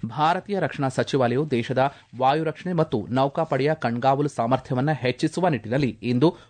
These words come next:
ಒಟ್ಟು ಎಂಟುನೂರ ಐವತ್ತೆಂಟು ಕೋಟಿ ರೂಪಾಯಿ ಮೌಲ್ಯದ ಎರಡು ಪ್ರಮುಖ ಒಪ್ಪಂದಗಳಿಗೆ ಸಹಿ ಹಾಕಿದೆ.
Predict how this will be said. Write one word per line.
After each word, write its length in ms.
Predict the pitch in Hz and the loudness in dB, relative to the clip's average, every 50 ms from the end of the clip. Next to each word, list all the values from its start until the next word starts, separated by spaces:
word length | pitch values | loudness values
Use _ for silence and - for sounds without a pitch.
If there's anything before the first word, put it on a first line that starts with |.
| _ - | _ -4
ಒಟ್ಟು 420 | 110 131 160 160 - 156 113 104 - - _ - | 0 0 0 2 2 -2 -2 -4 -6 -12 _ -4
ಎಂಟುನೂರ 420 | - 156 165 175 160 180 185 175 175 180 - | -2 0 0 0 -2 -4 -4 0 0 0 2
ಐವತ್ತೆಂಟು 500 | 123 123 117 127 - - 135 143 143 147 | 0 0 -2 -2 -2 0 -2 -2 -2 -4
ಕೋಟಿ 240 | - - 123 117 123 | 0 0 0 0 0
ರೂಪಾಯಿ 240 | 120 - 123 123 120 | -2 0 0 2 2
ಮೌಲ್ಯದ 260 | 113 113 113 113 104 127 131 127 107 101 | 2 0 0 0 2 0 0 0 -4 -4
ಎರಡು 300 | 113 139 156 175 139 104 | 0 0 2 2 0 -2
ಪ್ರಮುಖ 420 | - - 131 127 131 143 147 - 165 | -6 -2 -2 0 0 0 -2 2 0
ಒಪ್ಪಂದಗಳಿಗೆ 800 | 143 - 113 120 - - 156 156 156 151 123 117 107 123 123 117 | 0 2 0 -4 -2 -2 -2 0 0 0 -2 -2 -2 0 0 -2
ಸಹಿ 380 | - - 143 135 127 143 131 - | 0 0 -2 0 0 -2 -2 0
ಹಾಕಿದೆ. 420 | 170 151 - - 101 117 113 107 | 0 0 0 0 -2 -2 -2 -2